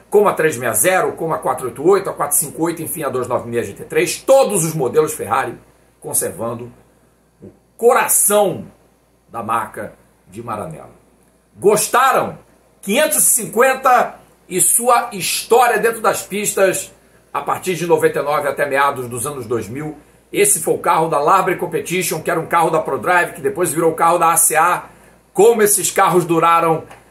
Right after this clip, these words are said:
e a série Minis com História trará sempre um carro para ser contada a sua história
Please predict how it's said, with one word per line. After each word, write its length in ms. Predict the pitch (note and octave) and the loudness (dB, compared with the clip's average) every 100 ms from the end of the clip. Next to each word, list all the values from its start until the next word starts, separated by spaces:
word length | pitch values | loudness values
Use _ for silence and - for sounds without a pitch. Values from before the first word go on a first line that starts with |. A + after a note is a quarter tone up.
| _ | _
e 120 | C#3+ | -2
a 80 | E3+ | 0
série 340 | - E3+ D#3 B2+ | 2 0 -2 -2
Minis 320 | D#3 F3+ D#3+ | -4 -4 -4
com 100 | D#3+ | -8
História 520 | - D3+ D#3 D#3 C#3+ | -6 0 2 2 0
trará 440 | - D#3+ D3 D#3+ D3+ | -2 -2 0 0 2
sempre 1120 | - - - G3+ A#3+ A3 - G#3 G3+ D3+ - _ _ _ _ | 2 2 2 2 2 0 2 4 4 2 -2 _ _ _ _
um 220 | G3 G3 D#3+ | -2 -2 -2
carro 460 | E3+ F#3+ F#3 F3+ | 0 2 2 2
para 240 | F3 F3 D#3+ | 2 0 2
ser 300 | - F3+ - | 0 0 2
contada 720 | A#3 B3 D#3+ G3+ A3 G#3+ G3+ | 4 4 2 2 4 4 2
a 40 | |
sua 200 | - F3 | 2 0
história 500 | D#3+ - D3 D3+ D#3 | -4 -2 2 2 2